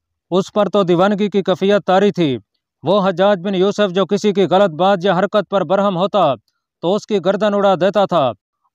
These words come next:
और कभी तो यूं लगता था जैसे अपनी ही कौम के आदमियों को कत्ल करना उसका शुगल हो। तारीखियों से यही सामने आता है कि हज्जाज ज़रा सी भी गलती बर्दाश्त नहीं करता था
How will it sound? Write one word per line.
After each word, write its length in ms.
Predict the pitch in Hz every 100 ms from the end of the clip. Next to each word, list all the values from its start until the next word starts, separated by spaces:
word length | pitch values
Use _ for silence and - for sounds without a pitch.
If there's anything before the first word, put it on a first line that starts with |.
| -
और 180 | 180 208
कभी 260 | 196 190
तो 160 | 214 202
यूं 160 | 180 208
लगता 280 | 202 -
था 200 | 196 202
जैसे 280 | 202 208 214
अपनी 260 | 190 220 214
ही 100 | 202
कौम 260 | 190 196 208
के 100 | 202
आदमियों 340 | 190 196 214
को 140 | 196 185
कत्ल 280 | 202 220
करना 300 | 202 196 208
उसका 260 | 202 - 208
शुगल 280 | - 196 214
हो। 280 | 180 147 110 _ _ _ _ _
तारीखियों 440 | 156 196 - 220
से 140 | 220 214
यही 280 | 190 185 214
सामने 320 | 202 208 202
आता 240 | 190 196
है 180 | 196 214
कि 100 | 208
हज्जाज 380 | 185 170 190 214
ज़रा 240 | 165 208
सी 120 | 208
भी 140 | 202 202
गलती 300 | 165 196 214
बर्दाश्त 440 | 190 180 196 208
नहीं 220 | 208 190
करता 320 | 214 190 220 208
था 180 | 196